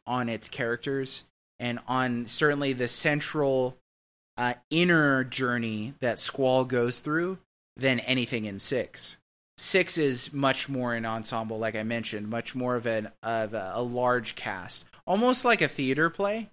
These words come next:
um, in six, whereas eight is more like a, a drama, like a hardcore, um, like a movie drama,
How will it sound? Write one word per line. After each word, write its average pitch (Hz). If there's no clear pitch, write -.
um, 127
in 139
six, 170
whereas 139
eight 160
is 135
more 131
like 120
a, 113
a 120
drama, 113
like 120
a 110
hardcore, 110
um, 113
like 143
a 135
movie 135
drama, 95